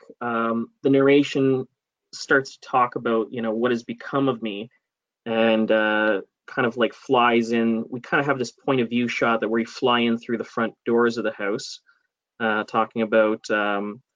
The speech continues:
how they feel the presence. Uh, are they dead? Uh, it can't be that I'm dead. So then they kind of, uh, fly through the front door and then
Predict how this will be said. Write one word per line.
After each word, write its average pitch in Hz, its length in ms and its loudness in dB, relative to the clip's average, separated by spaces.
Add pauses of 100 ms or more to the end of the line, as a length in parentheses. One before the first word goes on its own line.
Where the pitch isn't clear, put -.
(280)
how 120 180 -2
they 113 120 0
feel 117 380 2
the 113 80 0
presence. - 680 -4 (400)
Uh, 104 300 -2 (100)
are 110 140 4
they 107 140 -2
dead? 110 580 2 (160)
Uh, 143 360 -6 (100)
it - 100 -14
can't 120 320 -2
be 117 200 4
that 113 120 2
I'm 110 200 -2
dead. 107 380 0 (280)
So 107 560 -2 (420)
then 139 140 2
they 139 80 6
kind 143 280 0
of, 127 160 0
uh, 117 220 2
fly 131 380 -2
through 127 180 -4
the 123 60 -6
front 123 320 -6
door 117 240 0
and 113 120 0
then 113 240 -2